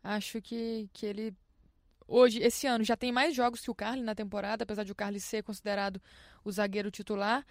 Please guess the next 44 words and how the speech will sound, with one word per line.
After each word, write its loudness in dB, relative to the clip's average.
E -4
é 0
um 0
jogador 2
que -2
vem 0
ganhando -2
espaço -6
e -12
vem -4
conquistando -4
aí 2
a 0
torcida -4
do -6
Botafogo. -2
Já 4
o 2
Carly, 0
por -6
outro 0
lado, 0
sofreu 2
ao 4
longo 0
do -4
ano -2
com -4
várias 0
dores, 2
ficou 2
fora 4
em 0
vários 2
momentos, -2
né, 0
por 2
lesão 4
ou 2
então 0
por 0
essas -2
dores -2
musculares. -2